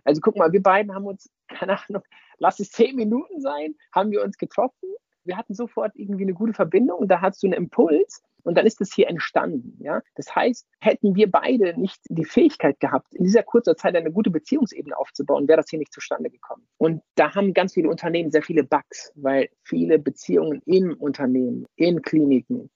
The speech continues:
sind nicht gut. Und wenn du keine gute Beziehung zu deinem Vorgesetzten, zu deinem Kollegen hast, reduziert das dein Arbeitspensum und deine Effektivität.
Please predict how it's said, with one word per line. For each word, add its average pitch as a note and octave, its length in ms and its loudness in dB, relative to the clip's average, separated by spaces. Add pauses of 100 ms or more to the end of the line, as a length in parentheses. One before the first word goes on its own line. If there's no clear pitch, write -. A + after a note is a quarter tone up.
sind E3+ 480 2
nicht C#3+ 280 2
gut. F3+ 320 0
Und C3+ 300 0
wenn D3+ 180 4
du D3 100 6
keine F#3+ 320 2
gute D#3+ 240 2
Beziehung D3 460 0
zu C#3 160 2
deinem C3 240 2
Vorgesetzten, C#3+ 560 0
zu D3 120 -2
deinem C3+ 340 0 (200)
Kollegen E3 580 4
hast, - 300 -8 (180)
reduziert D3+ 560 2
das C#3 120 -2
dein C#3 180 0
Arbeitspensum C#3+ 720 0
und C#3 160 -4
deine C3 200 -2
Effektivität. - 840 -4